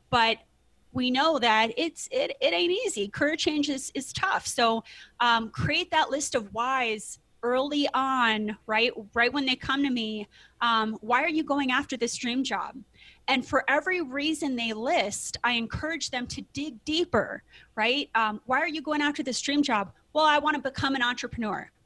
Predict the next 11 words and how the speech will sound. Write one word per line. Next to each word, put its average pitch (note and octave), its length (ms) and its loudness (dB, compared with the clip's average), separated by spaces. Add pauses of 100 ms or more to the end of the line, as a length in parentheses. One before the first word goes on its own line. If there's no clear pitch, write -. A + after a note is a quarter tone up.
"Okay, D4 300 0
cool. B3+ 320 0 (160)
Why?" G#3+ 420 2 (640)
Um, A#3 480 4
"Well, D4 320 6
because - 240 -8
I C#4+ 80 -2
wanna D4 240 0
feel D4 240 -6
free." E4 540 -4 (560)
"Why?" B3 520 4